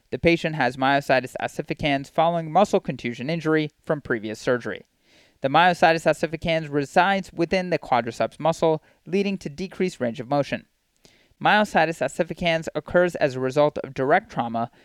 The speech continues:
leading to intramuscular hematoma. Common sites include the quadriceps and brachialis. The following characteristics help differentiate this lesion from malignancy.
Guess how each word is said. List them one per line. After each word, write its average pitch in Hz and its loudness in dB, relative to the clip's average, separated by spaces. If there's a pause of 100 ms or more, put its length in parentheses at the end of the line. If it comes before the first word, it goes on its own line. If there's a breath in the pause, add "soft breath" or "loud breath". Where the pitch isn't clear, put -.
(120)
leading 175 0
to - -4
intramuscular 123 -2
hematoma. 123 -2 (520)
Common 175 0
sites 151 2
include - -6
the - -2
quadriceps 160 2
and 151 -4
brachialis. 123 0 (500)
The 139 -6
following 208 4
characteristics 165 2
help - 0
differentiate 139 0
this 131 -6
lesion 160 -6
from 117 -6
malignancy. 131 -4